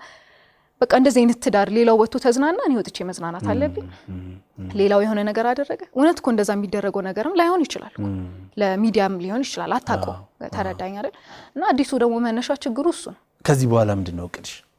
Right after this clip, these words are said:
Speaker 2: ስንት መጽሐፍ እንጠብቅ?
Speaker 1: አዎ፣ እየሰራሁኝ ነው መጽሐፎችን። እንዳልኩ
Speaker 2: ም።
Speaker 1: ቻሌንጁ በጣም ብዙ ነው። እ፣ ህትመት አለ፣ እ፣ ከዛ ደግሞ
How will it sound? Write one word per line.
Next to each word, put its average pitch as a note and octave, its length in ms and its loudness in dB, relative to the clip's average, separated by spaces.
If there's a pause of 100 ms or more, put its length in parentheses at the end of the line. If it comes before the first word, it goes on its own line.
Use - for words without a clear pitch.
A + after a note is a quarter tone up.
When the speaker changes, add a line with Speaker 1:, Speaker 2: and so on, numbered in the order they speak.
(500)
Speaker 2:
ስንት A2+ 220 -4
መጽሐፍ F2+ 320 -8
እንጠብቅ? E2+ 360 -14 (1080)
Speaker 1:
አዎ፣ A#3+ 140 2
እየሰራሁኝ C4+ 600 0
ነው G3 100 -2
መጽሐፎችን። F3+ 640 -8
እንዳልኩ G3+ 280 -4
Speaker 2:
ም። A#3+ 80 -10
Speaker 1:
ቻሌንጁ G3 380 -4
በጣም F#3 320 -6
ብዙ E3+ 240 -14
ነው። F#3 140 -12 (600)
እ፣ F3 140 -14 (320)
ህትመት F#3+ 460 -12
አለ፣ F3 220 -8 (540)
እ፣ F3 60 -12 (140)
ከዛ F3+ 280 -12
ደግሞ F3 220 -12